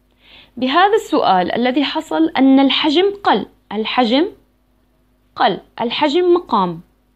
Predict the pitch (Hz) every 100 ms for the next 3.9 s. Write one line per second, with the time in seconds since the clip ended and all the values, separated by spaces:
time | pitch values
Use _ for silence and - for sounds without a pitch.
0 | _ _ _ _ _ _ _ _ _ _
1 | _ _ _ 262 311 359 330 294 311 262
2 | 294 233 247 233 220 190 190 190 226 220
3 | 240 - 247 269 277 294 208 190